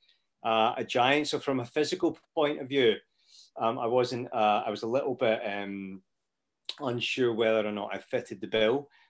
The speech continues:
uh, in that sense. Um, but, uh, when I read the books, I could actually see, uh, and I kind of understood a bit more why they, why they cast me, because I think personality-wise and stuff, I bring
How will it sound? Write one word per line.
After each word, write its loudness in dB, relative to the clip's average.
uh, 0
in -6
that 0
sense. -4
Um, 2
but, 4
uh, 2
when 0
I 4
read 2
the -2
books, 2
I -4
could -2
actually 2
see, -4
uh, 2
and 4
I 6
kind 4
of 4
understood 2
a 0
bit 0
more 2
why 2
they, 0
why 0
they -4
cast -4
me, 0
because -6
I -4
think -6
personality-wise -2
and -12
stuff, -4
I 0
bring -2